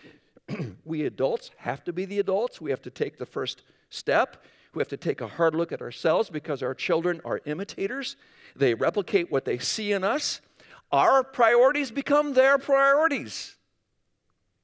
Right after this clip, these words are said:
whether good or bad. So we have to do a self-examination. So I'm just, just gonna ask you adults, you dads and moms and grandpas and grandmas tonight, right now in this moment, is there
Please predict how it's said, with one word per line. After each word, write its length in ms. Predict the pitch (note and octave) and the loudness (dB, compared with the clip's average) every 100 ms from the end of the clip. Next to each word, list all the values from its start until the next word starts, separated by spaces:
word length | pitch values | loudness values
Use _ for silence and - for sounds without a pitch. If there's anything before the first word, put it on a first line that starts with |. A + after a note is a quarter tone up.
| _ _ _ _ - | _ _ _ _ -10
whether 260 | A#2+ A#2+ | -8 -8
good 300 | - B2+ F3 | -10 -6 -4
or 80 | A3+ | -4
bad. 480 | D3+ F#2+ F2 A#2+ E3 _ _ _ _ _ _ _ _ | -6 -8 -8 -12 -14 _ _ _ _ _ _ _ _
So 240 | - - G3 | -12 -4 0
we 140 | G#3 | 0
have 420 | F3 A3 - - | 0 -4 -6 -14
to 80 | - | -12
do 220 | E3+ F3 | -6 -4
a 60 | E3 | -4
self-examination. 1000 | - - - B2+ C3+ B2+ A#2+ G2 - - | -6 -10 -12 -10 -6 -6 -6 -10 -12 -18
So 160 | - - | -10 -10
I'm 100 | - | -8
just, 180 | D4 - _ _ D3 | -12 -14 _ _ -16
just 120 | - | -8
gonna 180 | A3+ G3+ | -6 -6
ask 360 | D3 D#3 - - | -4 -4 -6 -14
you 160 | D3 | -12
adults, 400 | C3+ C3 - - | -4 -2 -4 -10
you 40 | C3 | -8
dads 320 | C3+ C3+ C3 | -2 -2 -2
and 100 | B2 | -8
moms 240 | B2+ C#3 B2 | -8 -10 -12
and 120 | A#2 | -12
grandpas 340 | B2+ B2+ A#2 | -12 -12 -16
and 120 | A#2 | -14
grandmas 300 | A2+ - - | -12 -12 -14
tonight, 340 | - - - - _ _ _ _ _ _ _ _ _ | -20 -18 -20 -20 _ _ _ _ _ _ _ _ _
right 240 | G#3 A#3+ | -8 -6
now 240 | G#3+ C#3+ C#3+ | -4 -4 -6
in 120 | D3+ | -8
this 200 | C#3+ - | -10 -10
moment, 360 | A#2+ G2+ - _ _ _ _ _ _ _ _ _ _ _ _ - _ _ | -14 -14 -18 _ _ _ _ _ _ _ _ _ _ _ _ -20 _ _
is 160 | E3+ - | -14 -4
there 240 | G4 F4+ | -2 -2